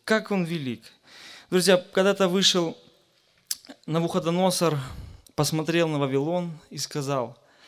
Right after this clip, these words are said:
"Не этот величественный Вавилон, который построил я, силою своего могущества и в славу своего величия".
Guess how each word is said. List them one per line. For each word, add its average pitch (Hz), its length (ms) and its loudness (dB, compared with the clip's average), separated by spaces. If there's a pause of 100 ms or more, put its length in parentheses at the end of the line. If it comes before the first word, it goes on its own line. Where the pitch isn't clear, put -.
(560)
"Не 165 160 4
этот 220 240 -2
величественный 180 580 -4
Вавилон, 156 380 -6
который 139 320 -8
построил 139 500 -4
я, 123 460 -4 (640)
силою 156 420 0
своего 143 220 -4
могущества 143 640 -4
и 131 140 -10
в 113 60 -6
славу 185 460 0
своего 151 360 -6
величия". 143 760 -4